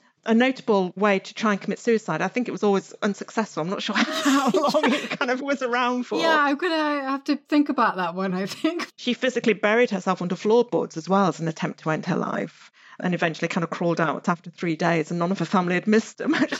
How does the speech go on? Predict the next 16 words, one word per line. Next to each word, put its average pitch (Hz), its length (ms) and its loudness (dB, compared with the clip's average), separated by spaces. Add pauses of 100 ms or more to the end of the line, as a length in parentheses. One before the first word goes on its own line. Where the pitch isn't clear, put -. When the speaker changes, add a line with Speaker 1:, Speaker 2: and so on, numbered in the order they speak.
Speaker 1:
to 359 140 2
her 311 200 2
Speaker 2:
Oh, 254 360 2
God. 233 240 -2
Speaker 1:
disgust. - 1040 -4 (180)
Nobody 208 320 0 (140)
had 196 160 2
even 196 300 2
known 196 280 2
that 196 160 -2
she - 100 -2
was 180 140 0
missing. 196 320 0 (760)
Speaker 2:
Oh, 453 140 -4
my 359 100 -2
goodness. 320 220 -2